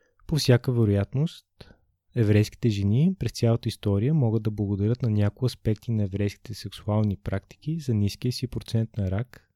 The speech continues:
на шийката на матката. В ес-, в светлината на всичко това изглежда вярно, че един от великите завети на Бог към еврейския народ е била медицинска процедура, която е помогнала в борбата с инфекцията.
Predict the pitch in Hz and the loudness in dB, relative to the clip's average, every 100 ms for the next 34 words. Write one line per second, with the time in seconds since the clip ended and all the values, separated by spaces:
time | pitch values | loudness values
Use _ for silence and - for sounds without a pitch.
0 | _ _ 165 - 101 - - 101 95 95 | _ _ -4 -2 -6 -8 -8 -6 -4 -4
1 | - - _ - _ _ _ _ _ _ | -6 -14 _ -20 _ _ _ _ _ _
2 | _ _ _ _ _ _ _ _ _ _ | _ _ _ _ _ _ _ _ _ _
3 | _ _ - 135 - - 139 120 - 127 | _ _ -8 -6 -6 -2 -2 0 0 2
4 | 127 131 156 196 180 - - - - 104 | 4 4 4 4 4 2 -4 -8 -6 0
5 | 120 139 120 120 117 95 101 104 113 151 | 2 2 2 2 0 0 2 4 4 2
6 | 196 - - 101 113 117 104 101 113 - | 0 -2 -2 2 2 2 2 2 0 0
7 | 151 120 104 104 98 - 101 90 98 101 | -2 0 2 2 2 0 0 -2 -4 -4
8 | - - 113 104 92 95 104 - 110 98 | -8 -6 0 2 2 2 0 -2 -4 -4
9 | 95 120 147 _ - _ - 113 117 117 | -2 -4 -4 _ -20 _ -6 -2 0 0
10 | 135 147 - _ - 123 120 - 151 - | 0 -2 -6 _ -4 -2 0 2 0 0
11 | 135 113 - 107 110 120 160 185 - - | -6 -6 -4 -2 2 2 2 0 -4 0
12 | 104 - 127 - 107 104 107 131 127 107 | 0 2 -4 -2 2 2 2 2 0 -2
13 | 95 98 98 - - 98 98 - - 113 | -2 -4 -4 -8 -10 -10 -10 -10 -12 -18
14 | 104 | -18